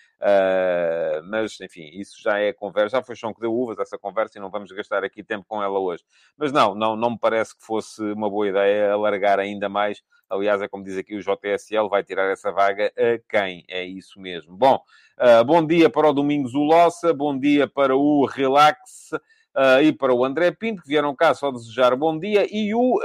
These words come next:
Jorge Fernandes deixa uma pergunta também. O que acha da Bessade passar agora para o Cova da Piedade? É mais um caso que belisca a verdade desportiva. Pronto, vocês estão todos muito preocupados com a verdade desportiva, mas a verdade desportiva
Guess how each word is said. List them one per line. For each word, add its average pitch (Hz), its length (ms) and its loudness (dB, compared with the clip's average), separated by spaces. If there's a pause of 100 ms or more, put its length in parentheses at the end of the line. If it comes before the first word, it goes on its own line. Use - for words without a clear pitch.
Jorge 196 340 2
Fernandes 180 500 -2 (300)
deixa 180 320 2
uma 175 140 0
pergunta 139 400 -2
também. 123 300 2 (360)
O 185 100 -4
que 233 120 0
acha 202 240 4
da 175 120 0
Bessade 170 500 2
passar 165 280 2
agora 170 280 4
para 165 160 2
o 151 60 0
Cova 147 220 2
da 151 120 -2
Piedade? 127 500 4 (140)
É 113 100 -8
mais 131 260 -2
um 147 160 -6
caso 151 500 2
que 147 100 -10
belisca 139 500 -2
a 135 40 2
verdade 127 380 2
desportiva. 120 640 -8
Pronto, 104 200 -8
vocês 196 280 -10
estão 208 140 -16
todos 190 240 -14
muito 180 400 -10
preocupados - 640 -8
com - 180 -12
a - 20 -6
verdade 156 320 -6
desportiva, 135 560 -16
mas 208 160 -12
a 262 60 -6
verdade 240 320 -4
desportiva 175 640 -10